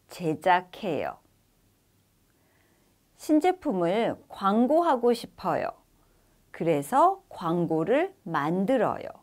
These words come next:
광고를 제작해요. 따라하세요.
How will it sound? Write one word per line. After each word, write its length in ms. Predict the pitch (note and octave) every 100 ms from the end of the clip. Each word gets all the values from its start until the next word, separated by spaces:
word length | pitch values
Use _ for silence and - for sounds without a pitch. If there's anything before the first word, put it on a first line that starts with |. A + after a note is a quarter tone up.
| _ _ _ _ _ _ -
광고를 840 | D#3+ D3+ D3 C#3+ C#3+ A3+ D#4+ F#4 _ _
제작해요. 1000 | - F3+ F3 D#3 D#3 - D3+ C3+ F#2 - _ _ _ _ _ _ _ _ _ _ _ _ _ _ _ _ _ _ _ -
따라하세요. 920 | A#3 B3 A3+ A3+ E3+ D#3+ A3+ F4 -